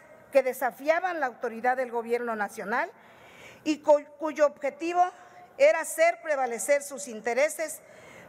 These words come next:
por encima de los intereses del pueblo de México.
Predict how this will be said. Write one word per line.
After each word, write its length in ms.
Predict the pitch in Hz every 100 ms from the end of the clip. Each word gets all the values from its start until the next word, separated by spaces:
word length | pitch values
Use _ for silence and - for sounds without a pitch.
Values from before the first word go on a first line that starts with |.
| -
por 160 | 254 247
encima 540 | 240 - 339 359 320
de 80 | 254
los 200 | 240 240
intereses 640 | 226 233 226 226 240 202
del 160 | 202 202
pueblo 380 | - 208 202
de 100 | 196
México. 420 | 185 185 - 185